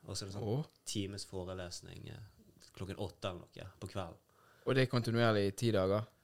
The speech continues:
Speaker 1: Ja, ja. Så, eh, er det ingen input, du får ikke snakke med noen, eh, ikke lese eller telefon er slått av og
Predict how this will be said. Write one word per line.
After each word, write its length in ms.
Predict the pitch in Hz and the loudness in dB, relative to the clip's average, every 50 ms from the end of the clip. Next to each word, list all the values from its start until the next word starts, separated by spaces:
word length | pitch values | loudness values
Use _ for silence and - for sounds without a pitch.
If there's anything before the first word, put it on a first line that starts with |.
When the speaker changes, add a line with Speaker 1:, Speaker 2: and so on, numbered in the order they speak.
| _ _ _ - - | _ _ _ -4 0
Speaker 1:
Ja, 300 | 131 127 117 101 90 90 87 - - - | 2 4 4 4 2 0 -6 -10 -6 -2
ja. 260 | 117 110 101 90 87 90 | 0 0 0 -2 -2 -4
Så, 360 | - - - 117 113 110 110 110 107 107 107 101 | -2 -2 0 0 0 0 2 2 2 0 0 0
eh, 80 | 113 | 0
er 40 | 117 | 0
det 80 | 120 117 | 2 0
ingen 240 | 110 117 120 123 | 0 0 0 -2
input, 520 | 120 117 113 107 - - 98 110 - - - | -2 -2 -2 -4 -6 -6 -8 -8 -8 -10 -10
du 80 | 107 | -8
får 140 | 101 - 110 | -4 -4 -4
ikke 100 | 107 107 - - 104 90 | -4 -4 -8 -8 -10 -12
snakke 260 | - - - - 107 | -14 -14 -10 -8 -8
med 80 | 101 95 | -6 -6
noen, 560 | 90 87 - - 95 101 113 127 139 143 143 135 - - | -10 -10 -8 -4 -4 -2 -2 -2 -6 -8 -12 -14 -12 -6
eh, 460 | 101 101 95 92 92 92 - - - - | -6 -4 -4 -6 -8 -10 -12 -12 -8 -6
ikke 200 | - - 107 101 | -4 -2 -2 -2
lese 420 | 95 92 92 98 98 - - - 95 | -2 -2 -4 -6 -6 -8 -8 -8 -10
eller 240 | 90 87 87 82 - - _ - | -10 -10 -12 -14 -16 -18 _ -10
telefon 540 | - 104 101 - - 123 117 107 98 92 90 | -8 -8 -8 -8 -8 -6 -6 -6 -6 -8 -10
er 140 | 87 85 82 90 - _ _ _ _ _ _ _ _ - | -12 -14 -14 -16 -20 _ _ _ _ _ _ _ _ -6
slått 340 | - - 135 127 123 - - | -4 -2 -2 -2 -4 -4 -2
av 240 | 123 113 104 95 92 | 0 0 0 0 -2
og 280 | 90 87 87 85 82 | -6 -6 -6 -8 -10